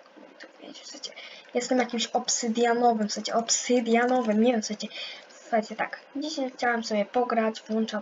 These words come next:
na serwer, chciałem się trochę uzbroić w ogóle i nagle jestem w tym miejscu.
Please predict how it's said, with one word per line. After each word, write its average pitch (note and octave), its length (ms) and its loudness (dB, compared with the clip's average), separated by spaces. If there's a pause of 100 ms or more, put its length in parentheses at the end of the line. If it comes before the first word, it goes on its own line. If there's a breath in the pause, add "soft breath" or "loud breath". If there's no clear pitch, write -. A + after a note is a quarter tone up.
(100)
na G3 100 -8
serwer, A#3+ 680 2
chciałem G#3 240 -4
się - 120 -4
trochę F#3+ 240 -8
uzbroić A3 680 2
w G3 80 -12
ogóle A3 300 6 (380 loud breath)
i A#3 60 0
nagle G#3+ 240 6
jestem G#3 240 -2
w - 40 -20
tym F#3 160 -6
miejscu. - 380 -10